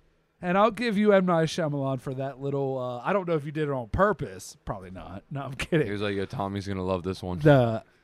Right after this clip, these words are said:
Speaker 1: I'm just saying, did he do it, make his rap name so cliche to the point where it's funny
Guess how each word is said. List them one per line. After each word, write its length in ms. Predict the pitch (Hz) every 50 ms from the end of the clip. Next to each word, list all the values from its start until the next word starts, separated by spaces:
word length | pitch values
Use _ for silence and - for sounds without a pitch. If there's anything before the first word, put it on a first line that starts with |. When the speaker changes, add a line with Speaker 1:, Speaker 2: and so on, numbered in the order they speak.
| _ -
Speaker 1:
I'm 200 | 147 170 180 180
just 160 | 175 170 -
saying, 260 | 190 170 160 160 147 139
did 140 | 156 165
he 80 | 156 170
do 300 | 151 131 170 165 170 170
it, 160 | 165 156 - _ _ _ _ 180
make 320 | 143 143 156 156 160 147 -
his 300 | 143 127 - 156 139 127
rap 260 | 147 143 139 139 120
name 220 | 131 135 135 135
so 260 | 123 - - 139 135 127
cliche 480 | - - 131 120 - - 135 127 131 117
to 120 | - 135
the 100 | 120 120
point 340 | - - 147 139 127 123 113
where 200 | 120 123 123 117
it's 140 | 107 - -
funny 540 | - - - - - 131 139 151 160 175